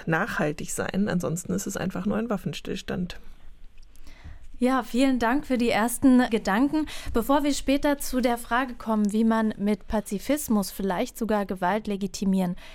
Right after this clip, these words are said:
Speaker 2: kann, bleiben wir doch einen Moment noch mal bei diesem radikalen Pazifismus. Da ist das Argument ja, dass man sagt, wenn man mit Gewalt auf Gewalt reagiert, dann kommt man eben in so eine Spirale der Gewalt und verfällt vielleicht dieser eskalatorischen Eigenlogik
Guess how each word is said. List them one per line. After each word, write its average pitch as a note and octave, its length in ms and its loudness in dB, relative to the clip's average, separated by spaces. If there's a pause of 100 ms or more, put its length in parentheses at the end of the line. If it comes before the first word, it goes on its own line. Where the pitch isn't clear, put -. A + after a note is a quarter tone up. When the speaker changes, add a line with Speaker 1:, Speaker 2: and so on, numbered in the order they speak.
(160)
Speaker 2:
kann, G#3+ 280 0 (380)
bleiben B3 300 2
wir B3+ 80 2
doch A#3+ 200 -2
einen A#3+ 500 2
Moment G#3+ 420 4
noch A3 180 2
mal G#3+ 120 2
bei F#3 120 0
diesem F#3+ 300 2
radikalen E3+ 840 -2
Pazifismus. - 880 -6 (380)
Da F3+ 120 2
ist G#3 120 0
das G#3+ 140 0
Argument G3+ 600 2
ja, C4 280 2
dass A3+ 240 -4
man G#3+ 180 4
sagt, G#3 540 0 (320)
wenn G3+ 220 2
man G3 160 4
mit G3+ 160 -2
Gewalt A3 420 0
auf - 180 -2
Gewalt G3+ 560 0 (160)
reagiert, G3+ 600 2 (300)
dann G#3+ 180 2
kommt A#3 200 0
man A#3 140 2
eben A3+ 240 0
in G#3+ 300 2
so G#3+ 140 -2
eine G#3+ 240 2
Spirale G#3+ 840 0
der E3 160 -4
Gewalt D#3+ 460 -2
und F3 140 -4
verfällt G3 380 -4
vielleicht G3 280 -2
dieser G3 300 0
eskalatorischen G#3 880 -2
Eigenlogik G#3 720 2